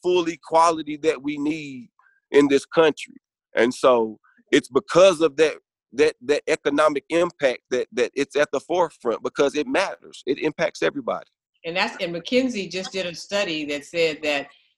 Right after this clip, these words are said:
Speaker 2: Black business success directly impacts the entire economy of the United States. So like you're saying,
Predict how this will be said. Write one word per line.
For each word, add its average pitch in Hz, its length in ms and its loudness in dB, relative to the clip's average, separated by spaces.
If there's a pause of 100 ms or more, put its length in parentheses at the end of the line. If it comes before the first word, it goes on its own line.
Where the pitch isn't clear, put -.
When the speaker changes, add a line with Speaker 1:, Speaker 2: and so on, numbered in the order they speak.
Speaker 2:
Black 185 520 -2 (200)
business 185 560 -6
success 156 600 -4 (380)
directly 175 640 -4
impacts 160 800 -6
the 151 320 -10 (220)
entire 190 540 0
economy 156 680 -4
of 143 120 -4
the 143 40 -8
United 139 380 -4
States. - 460 -6 (200)
So 175 200 -4
like 180 240 -2
you're 185 100 -8
saying, 185 380 -2